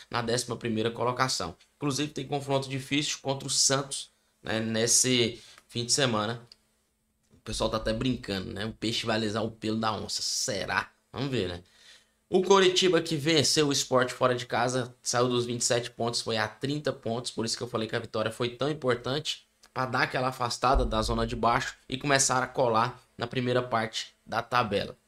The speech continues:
Ponte Preta, vinte e oito pontos, acabou sendo derrotado para o Amazonas.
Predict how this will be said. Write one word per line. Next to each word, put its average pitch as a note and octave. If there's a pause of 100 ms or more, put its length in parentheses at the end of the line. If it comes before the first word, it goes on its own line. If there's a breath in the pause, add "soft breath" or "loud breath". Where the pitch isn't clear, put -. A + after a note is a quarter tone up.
(680 loud breath)
Ponte F3+
Preta, D3+ (240)
vinte D3+
e D3+
oito C3+
pontos, C#3+
acabou A#2+
sendo A#2+
derrotado A#2+
para A#2+
o A2+
Amazonas. G#2+